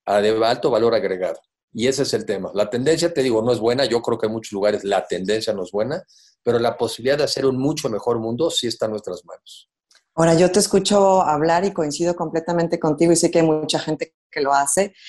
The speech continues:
Speaker 2: pero si somos realistas, y no quiero politizar para nada la conversación,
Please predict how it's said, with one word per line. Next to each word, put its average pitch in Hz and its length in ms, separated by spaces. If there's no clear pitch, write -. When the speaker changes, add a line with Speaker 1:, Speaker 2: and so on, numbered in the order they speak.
Speaker 2:
pero 165 160
si 156 140
somos 185 380
realistas, 156 520
y 156 120
no 147 160
quiero 147 260
politizar 127 460
para 139 120
nada 127 220
la 123 100
conversación, 123 680